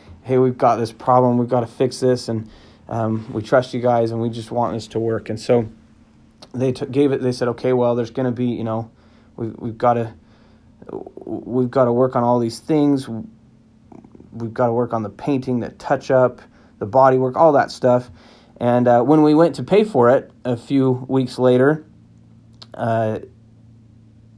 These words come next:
he, Mark Hatch came to the front and he said to my wife, "Y-, you guys must be living right." And we're like, "Wait, what are you talking about?"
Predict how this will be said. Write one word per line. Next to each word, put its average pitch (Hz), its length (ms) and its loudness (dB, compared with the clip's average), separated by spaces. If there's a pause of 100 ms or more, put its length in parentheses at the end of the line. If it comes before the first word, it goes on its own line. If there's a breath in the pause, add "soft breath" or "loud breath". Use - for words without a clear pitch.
(420)
he, 123 260 -8
Mark 127 300 2
Hatch 135 280 -2
came 131 200 -4
to 123 40 -4
the 120 60 -8
front 135 240 -4
and - 20 -10
he 127 120 -8
said 113 440 -6
to - 80 -12
my 123 160 -2
wife, 120 320 -2
"Y-, - 280 -12
you 127 140 -6
guys 170 220 -2
must 110 220 -8
be 101 100 -10
living 139 280 0
right." 92 240 -8
And 117 120 -10
we're 120 80 -4
like, 107 200 -4
"Wait, 127 200 0
what 127 140 0
are 123 40 -2
you 117 80 -4
talking 127 340 -4
about?" 95 280 -10